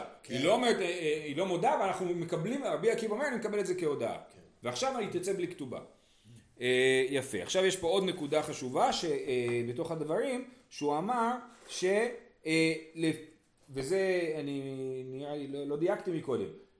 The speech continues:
Speaker 2: לפי שיטת רבי עקיבא, וכנראה גם רבי שמעון, לא מוחקים את המגילה עד הקרבת המנחה. זאת אומרת, אם אני אומר שהיא שותה לפני המנחה, אז מוחקים את המ-,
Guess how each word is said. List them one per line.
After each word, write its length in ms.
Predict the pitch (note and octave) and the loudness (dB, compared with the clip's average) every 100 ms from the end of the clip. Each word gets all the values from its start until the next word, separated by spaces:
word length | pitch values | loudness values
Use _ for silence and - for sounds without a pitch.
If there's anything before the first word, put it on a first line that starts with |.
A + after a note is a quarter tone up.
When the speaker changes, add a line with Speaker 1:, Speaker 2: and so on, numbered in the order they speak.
| - | -4
Speaker 2:
לפי 320 | C3 - B3+ | -4 -2 -4
שיטת 300 | A#3+ A3+ A#3+ G#3+ | -2 2 2 2
רבי 140 | F#3+ | 0
עקיבא, 320 | F3+ D3+ D#3+ F3 | 0 0 0 -2
וכנראה 340 | E3 E3 F#3+ | -2 0 2
גם 200 | F#3 F3+ | 4 2
רבי 160 | D#3 C#3 | 0 0
שמעון, 380 | D#3 F#3 F#3 | -2 0 -2
לא 260 | F3 G#3+ C4+ | 4 6 6
מוחקים 440 | B3 - - C4+ | 4 2 -4 -4
את 120 | B3+ A#3+ | 0 0
המגילה 560 | G#3+ G#3 A#3+ A#3+ G#3 | -2 0 6 6 6
עד 120 | A3 | 2
הקרבת 460 | A3 F#3+ G3+ G#3 G#3 | 2 0 0 0 0
המנחה. 560 | F#3+ F#3 D#3+ A#3+ C3 - - - _ _ _ | -4 -4 0 2 2 0 -10 -20 _ _ _
זאת 120 | - C3+ | -8 -4
אומרת, 360 | F3 G3 C3 - - - _ _ _ - _ _ _ - | -2 0 0 -4 -14 -20 _ _ _ -20 _ _ _ -6
אם 280 | C4+ C4 G#3 | -2 0 0
אני 160 | F3+ | 0
אומר 340 | F3 F3 E3+ E3+ | -2 -2 -2 -2
שהיא 180 | E3+ E3 | -4 -4
שותה 400 | F3+ F3 E3+ E3 | -4 0 0 2
לפני 580 | D#3+ - D#3+ E3 E3 | -2 -4 -6 -4 -2
המנחה, 880 | D#3+ D#3 D#3 D#3 D#3 D#3 D3 D3 D3+ D#3 - - | -2 -2 -2 -4 -4 0 2 2 0 -4 -18 -10
אז 280 | A#2 A#2+ D3+ | -8 -6 -4
מוחקים 380 | D3 - G#3 | -4 -2 0
את 120 | F#3 | 0
המ-, 80 | D#3+ | 0